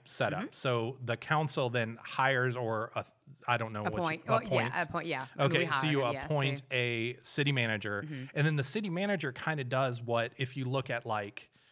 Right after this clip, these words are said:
Speaker 1: a city that elects a ma-, kind of the,
Speaker 2: A
Speaker 1: what the
Speaker 2: full-time,
Speaker 1: mayor
Speaker 2: yes.
Speaker 1: does,
Speaker 2: Mm-hmm.
Speaker 1: right? Is
Speaker 2: Yeah.
Speaker 1: that, okay.
Speaker 2: So he runs the day-to-day operations. He's the one in there every day at City Hall, the directors to report to him. So,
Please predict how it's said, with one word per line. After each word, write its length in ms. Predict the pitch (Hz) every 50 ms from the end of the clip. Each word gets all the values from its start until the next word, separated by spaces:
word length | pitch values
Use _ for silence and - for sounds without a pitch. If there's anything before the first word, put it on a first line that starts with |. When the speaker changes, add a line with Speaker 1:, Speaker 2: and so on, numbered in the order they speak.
| _ _ _ _ _ _ _ _ _ -
Speaker 1:
a 80 | 127
city 320 | 123 - - 156 143 131 123
that 180 | 117 120 113 - -
elects 460 | 107 101 104 117 123 135 131 - -
a 60 | 135
ma-, 120 | 113 107 104 - - -
kind 240 | - - 156 139 135
of 60 | 117
the, 60 | 117 107 110 131 -
Speaker 2:
A 60 | 175
Speaker 1:
what 240 | 127 131 139 160 160
the 60 | -
Speaker 2:
full-time, 180 | - 151 147 107
Speaker 1:
mayor 360 | 104 - - 101 101 98 95 92
Speaker 2:
yes. 100 | 165 165
Speaker 1:
does, 200 | 170 147 135 131
Speaker 2:
Mm-hmm. 80 | - 131
Speaker 1:
right? 200 | 113 113 117 -
Is 120 | 127 117 104
Speaker 2:
Yeah. 140 | 113 131 92 - - - -
Speaker 1:
that, 60 | 131
okay. 200 | 120 123 - 107 113
Speaker 2:
So 120 | - - 190
he 180 | 170 214 254
runs 240 | 262 254 240 214 190
the 60 | 180
day-to-day 400 | 156 156 147 147 143 139 139 135
operations. 640 | 123 117 131 - 156 151 - - 151 - - - - -
He's 200 | 175 175 185 190
the 60 | 190
one 200 | 175 170 160 156
in 140 | 151 147 147
there 180 | 151 147 151
every 240 | 147 151 147 - 156
day 380 | 143 156 139 135 135 139 139 - -
at 160 | 175 175 -
City 200 | - 175 156 151
Hall, 300 | 151 147 151 143 139 139 135
the 80 | -
directors 480 | 135 156 147 147 151 147 - - 143 135
to 80 | - 131
report 340 | - 147 - - 175 139 131 -
to 60 | 156
him. 340 | 147 147 131 127 123 127 131 - - - - - _ _
So, 500 | - - 160 139 135 139 139 135 139